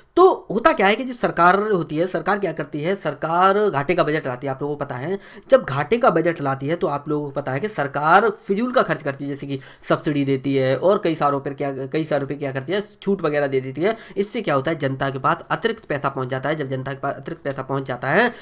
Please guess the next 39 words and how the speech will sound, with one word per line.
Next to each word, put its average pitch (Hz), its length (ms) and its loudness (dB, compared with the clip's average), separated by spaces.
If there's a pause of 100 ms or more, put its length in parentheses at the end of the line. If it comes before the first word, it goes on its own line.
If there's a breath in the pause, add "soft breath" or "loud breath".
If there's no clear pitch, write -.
(220 loud breath)
तो 160 60 -4
क्या 143 220 2
करती 131 380 -8
है, 202 280 4 (180 loud breath)
जनता 131 360 0
भागती 135 360 -4
है 135 60 0
मार्केट 135 440 -4
की 131 80 -4
तरफ। 175 220 0
जब 147 100 -2
मार्केट 135 340 -4
की 196 60 -2
तरफ 165 180 -2
भागती 131 280 -8
है, 143 60 -6
तो 165 80 -12
वो 143 80 -6
क्या 139 120 -4
करती 135 220 -6
है, 156 60 -6
खरीद 175 280 4
करती 139 220 -2
है। 156 60 0
और 143 100 -2
इससे 135 180 -8
क्या 131 120 -2
होता 131 200 -2
है, 233 260 8 (260 loud breath)
उत्पादन 190 640 8
बहुत 160 380 2
अ-, 151 240 -6
उत्पादन 147 500 2
तो 180 120 2
उतना 208 200 6
ही 277 60 6
हो 233 60 8
रहा 214 100 8
है, 208 80 2